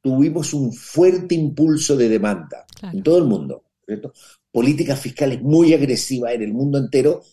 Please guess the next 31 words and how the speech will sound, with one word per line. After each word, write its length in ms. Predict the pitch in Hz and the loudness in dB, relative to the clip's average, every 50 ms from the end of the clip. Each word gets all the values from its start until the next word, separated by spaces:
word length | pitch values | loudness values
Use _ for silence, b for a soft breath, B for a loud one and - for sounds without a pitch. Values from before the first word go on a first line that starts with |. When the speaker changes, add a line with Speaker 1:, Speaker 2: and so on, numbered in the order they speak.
| b _ _ | b _ _
Speaker 1:
que 100 | - 117 | -2 0
era 120 | 110 131 | 2 2
lo 160 | 139 139 - | 2 0 0
que 60 | 107 117 | -2 -4
uno 120 | 117 123 | -4 -4
tenía 260 | 117 117 104 107 110 | -4 -4 -4 -6 -8
que 100 | 98 101 | -8 -10
hacer 400 | - - - 90 87 98 101 - _ _ _ _ _ | -10 -10 -8 -8 -8 -8 -10 -12 _ _ _ _ _
para 220 | - 87 85 85 78 | -8 -4 -4 -4 -2
poder 300 | 69 80 82 90 92 - | -2 -2 -2 -2 -2 -4
compensar 560 | - 98 80 71 76 73 69 - - 90 87 | -6 -8 -8 -8 -12 -10 -8 -6 -6 -4 -4
la 120 | 90 90 87 | -4 -4 -4
pandemia. 600 | - 131 147 156 147 113 92 78 71 - _ _ _ _ _ _ _ _ _ - | -4 -2 0 0 0 0 0 -4 -10 -12 _ _ _ _ _ _ _ _ _ -8
En 100 | 113 110 | -4 -2
el 160 | 120 117 107 | -2 -2 -2
caso 320 | - - 156 143 - - | -2 -4 -2 -2 2 2
de 160 | 151 117 107 - | 2 2 2 0
Chile, 640 | - - 196 220 196 107 98 117 120 - - _ _ _ _ - | -2 -2 0 0 0 0 0 -2 -4 -6 -10 _ _ _ _ -12
se 220 | - - 113 104 | -8 -4 -4 -2
vio 160 | 101 123 123 | 0 2 2
agravado 800 | 127 127 120 110 104 127 151 170 143 110 95 98 110 113 - _ _ | 2 2 0 0 0 0 0 0 0 -2 -2 -4 -6 -8 -12 _ _
el 200 | - 98 95 - | -12 -12 -12 -12
problema 460 | - 90 90 92 92 98 101 107 113 107 | -10 -10 -8 -8 -6 -4 -6 -6 -6 -6
de 60 | 107 | -6
demanda, 440 | 104 101 110 113 110 104 101 101 92 | -6 -6 -6 -6 -6 -6 -6 -6 -8
¿no 60 | 87 | -10
es 80 | - | -10
cierto? 260 | - 107 101 98 113 101 | -10 -10 -8 -8 -8 -10
Se 140 | - 98 | -6 -4
ve 120 | 92 95 101 | -2 -2 0
agravado 720 | 101 101 101 98 98 101 101 104 113 123 135 143 - _ | 0 0 0 0 2 2 2 2 2 0 0 -2 -4 _